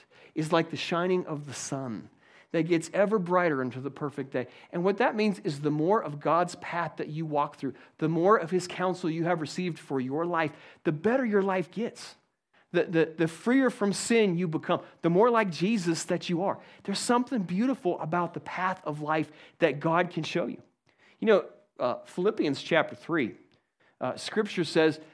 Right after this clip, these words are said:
that y-, y-, you, a man, you know, uh, can be shown the path of life. Philippians three fifteen. "If you think otherwise, God will reveal this to you," is what it says. God can speak to you directly.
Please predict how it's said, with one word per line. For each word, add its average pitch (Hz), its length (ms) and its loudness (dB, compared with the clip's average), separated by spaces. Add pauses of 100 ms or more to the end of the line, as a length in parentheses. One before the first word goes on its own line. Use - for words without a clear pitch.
(180)
that 143 320 0 (580)
y-, - 100 -16 (380)
y-, 170 400 -6
you, 165 380 -2
a 151 80 4
man, 165 420 2
you 139 120 -2
know, 135 240 0 (200)
uh, 110 280 -4 (380)
can 165 160 0
be 165 120 -2
shown 185 420 4
the 165 60 -2
path 156 420 -4
of 127 80 -10
life. - 500 -10 (140)
Philippians 143 400 -4
three 160 220 -4
fifteen. 139 400 -6 (360)
"If 131 160 -4
you 180 80 -2
think 185 240 2
otherwise, 110 680 -2
God 131 220 0
will 143 120 -2
reveal 131 260 -2
this 127 220 -4
to - 160 -10
you," 107 160 -6
is 78 100 -16
what 87 140 -12
it - 80 -20
says. - 180 -18 (680)
God 170 280 6
can 180 220 -4
speak - 400 -8
to 190 80 -4
you 180 100 -4
directly. 165 600 -2